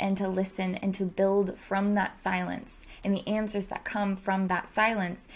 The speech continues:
every time you do that, you're compounding what you're made of. You're compounding what you're capable of. You're compounding what you can hold, what you can stay aware of, what you can stay intentional with. And this changes absolutely everything.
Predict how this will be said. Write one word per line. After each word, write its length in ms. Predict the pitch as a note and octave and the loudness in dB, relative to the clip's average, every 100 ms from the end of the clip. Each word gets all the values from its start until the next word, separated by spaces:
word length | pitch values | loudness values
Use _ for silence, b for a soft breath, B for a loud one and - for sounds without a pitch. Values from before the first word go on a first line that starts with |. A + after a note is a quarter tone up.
| B B B | B B B
every 320 | B3 A#3 B3+ | 4 4 2
time 240 | B3 G3 F#3 | 0 0 0
you 100 | F#3 | 0
do 160 | G3 | 2
that, 180 | G#3 F3+ | 4 4
you're 120 | F#3+ | 2
compounding 680 | G3 - G3 G3+ F#3 F3+ F3+ | -2 2 2 2 0 -2 0
what 160 | F3 - | 0 0
you're 80 | F3 | -2
made 280 | F3 F3 | -2 -2
of. 160 | F3+ G3+ | -2 -2
You're 100 | G3+ | -2
compounding 560 | - F#3+ F#3 F3+ F3+ F3+ | 2 0 2 -2 -2 -2
what 140 | F3+ | -4
you're 320 | - F#3 F#3 F3+ B - | 0 2 2 0 B 0
capable 480 | B3+ B3+ G3+ F#3 | 0 2 2 2
of. 160 | F#3 F#3 | 2 2
You're 100 | G3+ | 0
compounding 640 | F#3 G3 G3 G3 G3+ G3+ G3 B B B | 0 0 0 0 2 0 -2 B B B
what 300 | F#3+ G#3 - | 4 4 2
you 100 | G#3+ | -2
can 160 | - | 0
hold, 560 | F#3+ - C4 B3 G3+ F#3 | 0 0 2 2 2 -2
what 180 | F#3+ - | -4 -2
you 120 | G#3 | -4
can 280 | - G#3 G#3 B B | 0 0 0 B B
stay 480 | - - A#3+ G#3+ - | -12 -2 2 2 4
aware 460 | G3 F#3 G#3+ A3+ | 2 4 4 4
of, 160 | G3+ F3+ | 4 2
what 100 | F#3 | 0
you 160 | F#3 G3 | 0 0
can 140 | G3+ | 0
stay 260 | G3+ F#3+ F#3 | 0 0 0
intentional 640 | F#3+ F#3 A#3+ B3 A#3 F#3 | -2 -2 0 0 0 -2
with. 240 | F3 F#3 - B B | 0 -4 -6 B B
And 140 | G3+ | 2
this 200 | G3+ A3+ | 2 2
changes 420 | - G#3 G#3+ G3 F#3+ - | -2 0 2 2 2 0
absolutely 540 | F#3 - F#3 - F#3+ | 0 2 -2 0 -2
everything. 540 | F#3+ F#3 E3+ - - | 0 0 -4 -10 -10